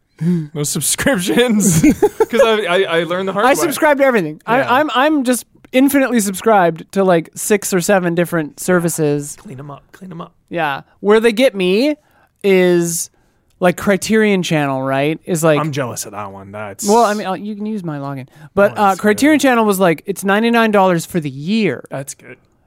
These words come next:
Speaker 2: And so I'm like, "Okay," but it's, like, cheaper if you do the year.
Speaker 1: That's a good
Speaker 2: right?
Speaker 1: value, I feel like.
Speaker 2: So yeah, right. If
Speaker 1: Yeah.
Speaker 2: I ever used it, but, like, <laughs> so I buy the year thinking, like, "Okay, cool. If I watch, like, a couple movies a month, that'll be great."
Speaker 1: Yeah.
Speaker 2: And then, like, I just barely use it.
Speaker 1: Ugh.
Speaker 2: You know, it's,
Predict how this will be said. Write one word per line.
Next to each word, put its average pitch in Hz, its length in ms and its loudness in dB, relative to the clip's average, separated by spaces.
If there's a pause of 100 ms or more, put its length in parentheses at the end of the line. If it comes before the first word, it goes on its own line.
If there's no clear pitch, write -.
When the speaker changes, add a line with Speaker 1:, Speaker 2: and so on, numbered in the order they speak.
(100)
Speaker 2:
And 196 160 0
so 226 100 2
I'm 220 140 2
like, 208 320 0
"Okay," 220 180 2
but 202 160 2
it's, 196 160 0
like, 196 280 0 (340)
cheaper 240 460 4
if 185 120 2
you 196 80 0
do 185 180 2
the 165 100 0
year. 170 420 2
Speaker 1:
That's 170 180 -2
a 233 60 -2
good 151 380 0
Speaker 2:
right? 165 240 4
Speaker 1:
value, 113 160 -8
I 110 80 -14
feel 110 220 -16
like. 98 260 -16
Speaker 2:
So 214 120 2
yeah, 233 240 2
right. 180 340 0
If - 60 -18 (160)
Speaker 1:
Yeah. 190 40 2
Speaker 2:
I 185 100 4
ever 160 140 -2
used 165 340 -4
it, 110 120 -8 (120)
but, 185 180 2
like, 190 400 0
<laughs> - 80 -20
so - 180 2
I 208 100 4
buy 208 240 2
the 202 100 -2
year 220 360 4
thinking, 185 380 0
like, 156 220 0
"Okay, 214 260 0
cool. 190 600 0 (160)
If 180 100 -6
I 202 100 4
watch, 208 240 2
like, 220 140 0
a 196 60 -4
couple 190 280 -4
movies 185 340 0
a 180 60 0
month, 190 260 0
that'll 165 200 2
be 156 80 -4
great." 175 440 0
Speaker 1:
Yeah. 220 100 -6
Speaker 2:
And 180 80 2
then, 185 120 2
like, 175 180 2
I 165 80 2
just 147 240 -6
barely 147 340 0
use 139 300 -6
it. 127 100 -6
Speaker 1:
Ugh. 120 200 -4
Speaker 2:
You 160 60 -2
know, 143 260 0
it's, 165 160 -6